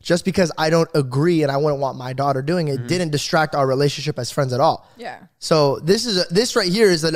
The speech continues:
Speaker 1: perfect example of a healthy friendship. You know what I mean? Like, just 'cause me and Mark don't agree on something or do agree on something or you don't agree with something doesn't mean we can't be friends.
Speaker 3: Yeah.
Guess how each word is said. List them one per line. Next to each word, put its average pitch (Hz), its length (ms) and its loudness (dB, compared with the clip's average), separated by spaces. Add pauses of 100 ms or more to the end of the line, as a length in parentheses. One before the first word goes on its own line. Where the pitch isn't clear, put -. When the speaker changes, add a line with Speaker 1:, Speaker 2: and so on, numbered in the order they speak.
(100)
Speaker 1:
perfect 185 380 -2
example 156 460 0
of 139 100 0
a 131 60 0
healthy 147 420 0
friendship. 156 680 -4
You 143 80 -6
know 139 60 0
what - 20 -2
I - 20 -2
mean? 151 120 0
Like, 135 140 -2 (220)
just 165 160 -6
'cause 180 160 2
me 180 140 4
and 160 100 2
Mark 165 240 4
don't 151 220 4
agree 139 240 0
on 160 100 2
something 135 420 -2
or 131 120 0
do 165 220 4
agree 143 200 2
on 131 100 0
something 127 400 -4 (240)
or 131 80 -2
you 143 220 0
don't 160 160 4
agree 135 220 2
with 127 120 0
something 139 320 -4
doesn't 160 300 0
mean 165 160 0
we 147 80 -2
can't 156 180 -2
be 135 80 -8
friends. 127 600 -2
Speaker 3:
Yeah. 196 160 -18